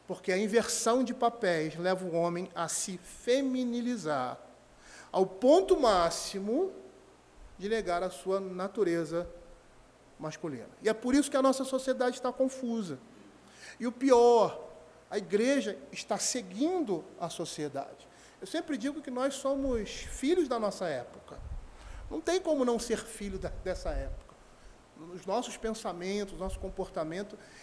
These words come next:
ele, é, ele, é, ele, ele materializa, né, ah, o mundo que a gente vive.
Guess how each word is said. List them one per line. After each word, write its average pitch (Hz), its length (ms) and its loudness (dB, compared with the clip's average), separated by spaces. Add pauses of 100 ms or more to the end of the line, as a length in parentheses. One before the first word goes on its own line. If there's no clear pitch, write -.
(140)
ele, 302 540 2
é, 247 360 2
ele, 247 580 0 (140)
é, - 380 -10
ele, 233 420 0
ele 233 220 -2
materializa, 262 1120 4
né, 247 300 2 (520)
ah, 240 300 0
o 285 120 4
mundo 349 340 8
que 262 100 2
a 220 60 6
gente 196 280 0
vive. 139 360 -10